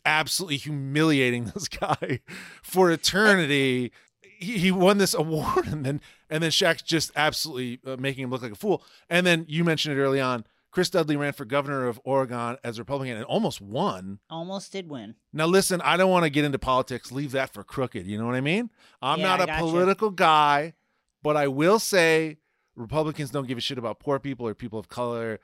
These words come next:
Speaker 1: They, they hate women. They're driven by money and power. They'll let you die in the street.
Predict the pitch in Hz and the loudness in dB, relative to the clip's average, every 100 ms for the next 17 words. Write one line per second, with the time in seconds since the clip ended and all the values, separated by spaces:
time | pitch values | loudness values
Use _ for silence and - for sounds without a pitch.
0 | _ 117 147 117 107 123 107 135 139 131 | _ -8 -6 -6 -6 -6 -4 -2 -2 0
1 | 131 123 120 107 131 120 107 110 123 131 | -2 -2 -6 -6 -6 -4 -6 -4 -2 -2
2 | 131 113 - 135 127 123 117 117 123 113 | -2 -6 -4 2 2 2 0 -2 -6 -6
3 | 104 120 123 123 117 - 120 120 113 | -8 -4 -2 -4 -6 -10 -8 -8 -8